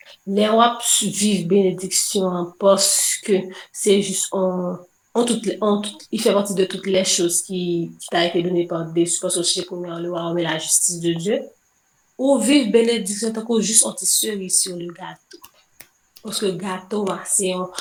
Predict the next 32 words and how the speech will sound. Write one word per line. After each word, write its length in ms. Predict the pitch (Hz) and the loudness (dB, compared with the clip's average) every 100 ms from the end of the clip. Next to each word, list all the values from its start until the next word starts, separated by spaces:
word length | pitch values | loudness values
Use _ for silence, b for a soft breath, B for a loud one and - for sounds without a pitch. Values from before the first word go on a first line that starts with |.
| B | B
yon 240 | - 190 185 | -2 0 0
gato 540 | 185 185 180 - 190 180 170 170 - _ _ - | 2 0 0 -2 -2 -2 -4 -6 -14 _ _ -10
ki 180 | - 202 - | -8 -8 -4
telman 400 | 196 180 170 160 165 | -4 -4 -4 -6 -6
byen 240 | 160 156 | -8 -8
bat, 240 | 160 180 - - B B B | -8 -8 -10 -18 B B B
ki 140 | - 175 | -12 -8
gen 260 | 180 180 175 | -4 -2 -4
ti 100 | - | -8
bagay 280 | 170 170 175 170 | -10 -6 -6 -4
mous 320 | 175 170 - | -4 0 -2
ladan, 320 | 180 165 170 | -2 -8 -8
lòm 220 | 170 156 151 | -6 -8 -8
bato, 400 | 165 - - 165 | -14 -16 -12 -12
fò 100 | - 160 | -8 -8
nan 140 | 156 | -8
pati, 300 | - - 113 _ | -10 -12 -16 _
pati 220 | 151 151 - | -20 -18 -12
si 200 | - 160 | -10 -10
la, 100 | 160 | -8
non? 120 | 233 240 B B | -8 -6 B B
Bon, 160 | 185 160 202 | -2 0 2
on 100 | 233 | 4
di 100 | - | 2
konsa 300 | 208 208 214 220 B - | 2 4 4 2 B 4
ke 240 | 220 202 202 | 6 6 4
tankou 240 | 202 208 | -2 0
se 240 | 208 - 202 | 2 2 2
yon 240 | 185 175 | 0 -2
gato 720 | 180 165 160 - 208 208 226 - - | 0 0 -2 0 4 4 2 -8 -14
ki 160 | - 196 | -4 2
soti 720 | - 190 180 180 - - 226 | 2 2 -4 -4 0 2 2